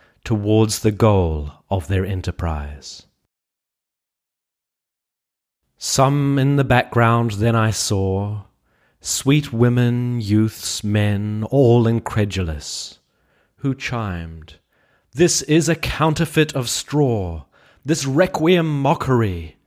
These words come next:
still he lives to us." I could not buoy their faith, and yet many I had known, with all I sympathized.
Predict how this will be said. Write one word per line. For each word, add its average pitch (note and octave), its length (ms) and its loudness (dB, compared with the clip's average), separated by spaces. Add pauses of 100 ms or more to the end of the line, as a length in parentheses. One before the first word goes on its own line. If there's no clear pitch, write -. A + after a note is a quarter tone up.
(240)
still E3 540 2
he D#3 200 0
lives C#3+ 500 2
to G2 280 -6
us." - 580 -6 (2250)
I C3 140 2
could D#3+ 420 0
not D#3 260 -2
buoy C3 300 4
their A#2+ 200 0
faith, - 760 -6 (120)
and G2+ 200 -4
yet - 640 -10 (580)
many C3 560 4
I A2+ 220 2
had A#2 280 0
known, E2+ 600 -4 (420)
with C3+ 360 0
all G2 440 2
I F#2 120 0
sympathized. D#2+ 1120 -8